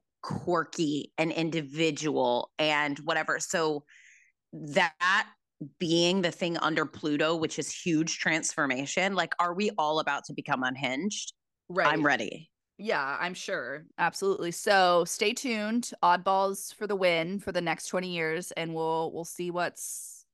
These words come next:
Speaker 2: what's gonna come of it. Uh, Ken, do you have anything
Speaker 1: Uh,
Speaker 2: else you
Speaker 1: I'm
Speaker 2: wanna
Speaker 1: into it.
Speaker 2: bring to the table?
Speaker 1: Well, <sighs> we're not gonna go into it, but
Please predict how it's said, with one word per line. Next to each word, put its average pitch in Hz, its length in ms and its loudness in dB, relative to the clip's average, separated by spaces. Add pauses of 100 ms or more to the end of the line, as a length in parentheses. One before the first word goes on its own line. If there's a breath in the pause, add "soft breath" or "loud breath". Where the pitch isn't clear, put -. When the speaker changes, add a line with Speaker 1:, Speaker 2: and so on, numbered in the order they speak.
(140)
Speaker 2:
what's 160 180 -10
gonna 165 280 -10 (440)
come 214 180 2
of 262 100 2
it. - 180 -6 (720)
Uh, 156 280 4
Ken, 226 380 -6 (140)
do 180 80 -8
you 180 60 -2
have 170 100 -4
anything 175 320 -4
Speaker 1:
Uh, 170 40 -6
Speaker 2:
else 170 320 -8
you 185 100 -10
Speaker 1:
I'm 180 100 2
Speaker 2:
wanna 165 100 4
Speaker 1:
into 165 240 0
it. 90 140 -4 (240)
Speaker 2:
bring 175 180 -6
to 180 100 -10
the 175 80 -12
table? 196 460 -8 (1500 loud breath)
Speaker 1:
Well, 294 380 4
<sighs> - 760 0
we're 214 140 4
not 302 160 4
gonna 285 140 0
go 180 240 2
into 143 500 0
it, 196 300 2 (180)
but 180 380 2